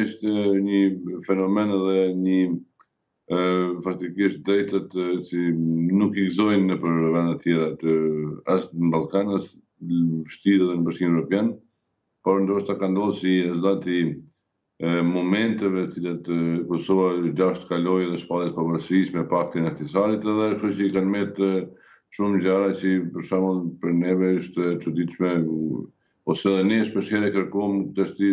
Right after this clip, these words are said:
si, si, si rregull këtë mandatet e garantuara,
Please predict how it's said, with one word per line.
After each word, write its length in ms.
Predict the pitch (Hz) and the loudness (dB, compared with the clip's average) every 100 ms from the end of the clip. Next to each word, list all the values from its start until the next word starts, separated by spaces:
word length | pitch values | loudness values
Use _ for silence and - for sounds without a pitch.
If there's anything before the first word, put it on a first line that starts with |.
| 95 | 2
si, 160 | 92 92 82 | 2 2 0
si, 140 | 82 90 90 90 87 87 - _ _ _ | 0 0 2 2 0 -4 -12 _ _ _
si 200 | - 92 | 0 2
rregull 440 | 87 101 101 98 92 | 2 2 2 2 0
këtë 280 | 98 - 95 | -2 -2 -2
mandatet 380 | 92 95 92 90 | 0 0 -2 -2
e 40 | 87 | -2
garantuara, 560 | 87 80 87 78 80 | -2 -2 -2 0 -2